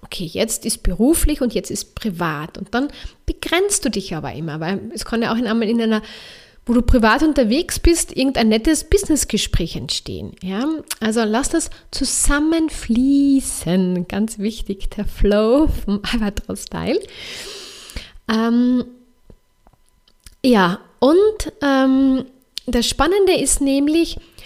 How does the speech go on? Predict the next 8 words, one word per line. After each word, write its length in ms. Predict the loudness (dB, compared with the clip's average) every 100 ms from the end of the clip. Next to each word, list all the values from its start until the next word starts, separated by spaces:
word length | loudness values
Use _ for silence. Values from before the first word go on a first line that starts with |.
| -20 -4
dass 300 | 0 0 0
du, 340 | 2 2 2 0 -8 _ _ -2
indem 340 | 2 4 2 2
du 80 |
das 200 | 2 2
so 80 | 0
zusammenfließen 1000 | -2 -2 0 2 2 0 0 0 2 2
lässt, 520 | 2 0 -2 0 2